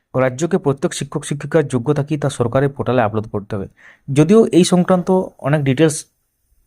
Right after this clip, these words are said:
বাংলা শিক্ষা পোর্টালে already আছে, তো এটা হয়তো আবার আপডেট করতে বলা হচ্ছে। তো রাজ্যের সব স্কুলে শিক্ষক শিক্ষকের তথ্য জড়ো করতে আরও দু মাস সময় দিতে আর্জি জানিয়েছেন রাজ্যের আইনজীবী। বিচারপতি বক-, যেটা মন্তব্য, রাজ্য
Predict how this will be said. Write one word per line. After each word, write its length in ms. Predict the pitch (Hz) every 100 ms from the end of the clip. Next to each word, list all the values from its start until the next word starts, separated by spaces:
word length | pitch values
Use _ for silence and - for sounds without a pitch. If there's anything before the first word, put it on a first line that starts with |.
| _ _ _ _
বাংলা 200 | 123 127
শিক্ষা 260 | 127 135 135
পোর্টালে 360 | - 127 139
already 420 | 127 113 123 156 156
আছে, 180 | 147 165 _ _ _
তো 60 | 131
এটা 160 | 127
হয়তো 240 | 131 131 139
আবার 240 | 117 139
আপডেট 280 | 123 117 120
করতে 400 | - 127 - 131
বলা 260 | 123 117 113
হচ্ছে। 300 | 113 113 190 _ _ _ _ _ -
তো 140 | 135
রাজ্যের 260 | - 143 208
সব 300 | 208 156 165 -
স্কুলে 280 | - - 185
শিক্ষক 340 | 160 143 180 -
শিক্ষকের 360 | 156 - 165
তথ্য 500 | 147 135 - 165 165 143
জড়ো 400 | 127 127 151 147 _ -
করতে 240 | 151 147
আরও 200 | 117 139
দু 200 | 127 127
মাস 160 | 151 143
সময় 240 | - 131 143
দিতে 400 | 127 123 143 147
আর্জি 240 | - 123 123
জানিয়েছেন 340 | 127 127 135
রাজ্যের 280 | 113 110 123
আইনজীবী। 340 | 110 113 131 - _ _ _ _ _ _ _ _ _ _
বিচারপতি 520 | 127 196 196 220 220 220 _ 127
বক-, 640 | 120 - _ _ _ 143
যেটা 180 | 131 143
মন্তব্য, 540 | 131 131 175 131 147 - _ _ _ _ _
রাজ্য 520 | 139 123 127 135 196